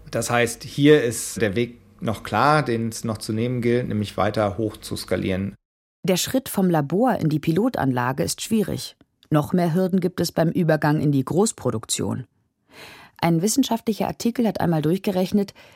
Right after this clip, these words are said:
Speaker 2: welche Ressourcen benötigt werden, um einen relevanten Anteil der Tierzucht durch kultiviertes Fleisch zu ersetzen.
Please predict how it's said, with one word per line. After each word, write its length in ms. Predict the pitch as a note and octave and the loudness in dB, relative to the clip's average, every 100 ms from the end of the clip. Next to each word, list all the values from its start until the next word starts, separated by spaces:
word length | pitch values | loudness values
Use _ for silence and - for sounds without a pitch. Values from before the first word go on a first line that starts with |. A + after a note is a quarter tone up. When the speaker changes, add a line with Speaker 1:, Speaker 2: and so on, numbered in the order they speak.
| _ - | _ -4
Speaker 2:
welche 420 | D#3 F#3+ A3 A#3 | 2 2 2 0
Ressourcen 480 | F3+ - F#3 G#3+ G3 | 0 0 0 2 0
benötigt 520 | D#3 D#3 E3+ F3+ - | 2 2 0 -4 -2
werden, 400 | E3+ D#3+ F3 F3+ - | 0 2 2 -2 -2
um 200 | D#3+ D#3 | -2 0
einen 200 | D3+ D#3 | 2 2
relevanten 540 | D3 D3 D3 G#3 G#3 F#3 | 2 4 4 4 2 2
Anteil 420 | D#3+ F3+ F3 D3+ | 2 2 0 0
der 140 | C#3+ | 0
Tierzucht 640 | - F#3 F3 - G3+ - - - - | 0 -2 0 -2 -2 -4 -16 -18 -8
durch 200 | - C#3+ | -4 -4
kultiviertes 640 | - G3 F3+ D3 G#3+ D#3 - | 2 2 2 2 2 0 -4
Fleisch 380 | D3 C3 C#3+ - | 0 0 -2 -4
zu 140 | - | -4
ersetzen. 520 | D#3 E3 D#3+ - - | 0 0 0 -4 -6